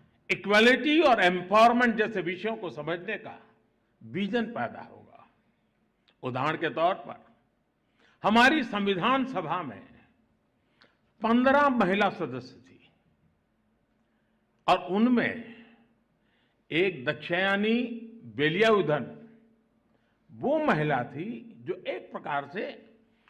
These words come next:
वंचित समाज से निकल करके वहां तक पहुंची थी। उन्होंने दलितों, मजदूरों से जुड़े कई विषयों पर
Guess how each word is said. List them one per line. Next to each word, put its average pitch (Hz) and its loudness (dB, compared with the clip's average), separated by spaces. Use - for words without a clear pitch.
वंचित 233 0
समाज 226 -4
से 247 0
निकल 240 0
करके 254 -6
वहां 208 -6
तक 220 -12
पहुंची 220 -10
थी। 190 -18
उन्होंने 262 4
दलितों, 220 0
मजदूरों 240 -2
से 214 0
जुड़े 208 0
कई 330 2
विषयों 262 -2
पर - -14